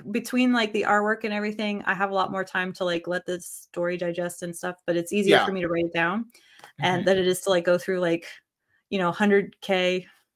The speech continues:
Speaker 1: you know, words <laughs> per
Speaker 2: Yeah.
Speaker 1: book. But, uh, homeschooling has, has slowed me down a little bit just 'cause,
Speaker 2: <laughs>
Speaker 1: you know, well, I mean, like, you wanna give the best to yourself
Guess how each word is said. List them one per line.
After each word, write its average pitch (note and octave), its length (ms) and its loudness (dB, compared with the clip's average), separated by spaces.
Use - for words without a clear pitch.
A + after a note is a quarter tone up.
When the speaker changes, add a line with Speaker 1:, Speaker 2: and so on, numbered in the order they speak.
Speaker 1:
you G3+ 100 -4
know, F3+ 200 -2
words F#3 640 0
<laughs> B3+ 180 8
per - 240 -8
Speaker 2:
Yeah. A#2+ 180 6
Speaker 1:
book. C#3 220 8
But, F3+ 160 4
uh, F3+ 240 4
homeschooling A3 520 2
has, F3+ 320 0
has - 140 -8
slowed F#3 260 0
me F#3 80 -4
down F3 200 -2
a F3 40 -4
little E3+ 160 -2
bit F3 300 -4
just - 180 -12
'cause, E3+ 440 -2
Speaker 2:
<laughs> B3+ 100 -4
Speaker 1:
you F#3 220 -6
know, F3 140 -8
well, C#4+ 200 10
I D4 100 8
mean, D4 180 6
like, C4 240 4
you C#4 100 2
wanna D#4+ 200 4
give C#4 180 2
the B3 60 -2
best A3+ 240 0
to A#3 60 -4
yourself G3+ 600 -2